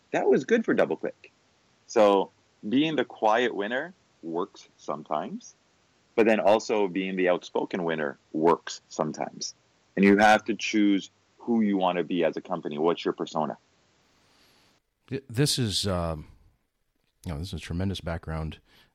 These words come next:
Speaker 2: You're, you're also one of the more technical V Cs in New York City. Uh, but that lesson you just described, um, let's, let's take it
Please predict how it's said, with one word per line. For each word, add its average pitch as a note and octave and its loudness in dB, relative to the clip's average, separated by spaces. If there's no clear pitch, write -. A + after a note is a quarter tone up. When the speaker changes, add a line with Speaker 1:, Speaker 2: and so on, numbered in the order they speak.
Speaker 2:
You're, D2 -8
you're D2+ -10
also E2+ -4
one D#2+ -4
of D2+ -6
the D2+ -10
more D2 -10
technical E2+ -8
V D2+ -10
Cs D2+ -10
in D2 -8
New D2 -8
York C#2+ -12
City. D#2+ -10
Uh, C#2+ -10
but G#2 -10
that C3+ -6
lesson G2+ 0
you E2+ 0
just F2 -4
described, F2 -8
um, D2+ -10
let's, - -8
let's - -8
take F#2+ -4
it E2+ -6